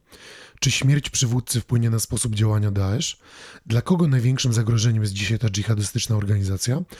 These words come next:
Na nasze pytania odpowiada profesor Wiesław Lizak z Wydziału Nauk Politycznych i Studiów Międzynarodowych Uniwersytetu Warszawskiego.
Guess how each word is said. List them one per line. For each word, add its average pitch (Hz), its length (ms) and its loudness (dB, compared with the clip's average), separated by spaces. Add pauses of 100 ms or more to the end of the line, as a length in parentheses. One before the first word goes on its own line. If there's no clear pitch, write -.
(280)
Na 123 100 2
nasze 147 240 2
pytania 117 400 0
odpowiada 113 440 0
profesor 120 400 -2
Wiesław 107 400 -2
Lizak 101 400 -2 (340)
z 117 100 -2
Wydziału 123 420 4
Nauk 120 260 0
Politycznych 127 640 -2
i 143 60 -4
Studiów 117 400 0
Międzynarodowych 110 760 0 (260)
Uniwersytetu 117 640 0
Warszawskiego. 104 640 0